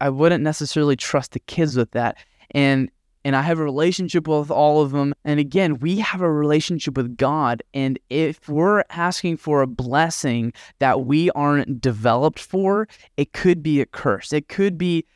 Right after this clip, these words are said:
something negative, and God is just developing us and growing us. So whenever we go through the certain trials, we are mature and complete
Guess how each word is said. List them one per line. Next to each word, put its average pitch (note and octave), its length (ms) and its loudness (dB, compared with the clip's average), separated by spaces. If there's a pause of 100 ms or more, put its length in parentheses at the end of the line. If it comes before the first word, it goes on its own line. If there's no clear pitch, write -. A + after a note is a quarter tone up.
(140)
something C#3+ 600 0
negative, D3+ 680 4
and D3+ 180 -2
God D3+ 260 2
is E3 140 0
just C#3 180 -4
developing C3 680 0
us A#2+ 180 -6 (120)
and C3 180 -2
growing C3 640 2
us. A#2 180 -2
So C#3 360 2
whenever D3+ 400 2
we C#3+ 160 0
go D#3 300 4
through D3 240 0
the C#3 280 -6
certain C3+ 380 -2
trials, B2 720 -2
we D3 180 2
are C#3 140 6
mature D3 760 0
and C3+ 160 -6
complete C#3+ 560 -2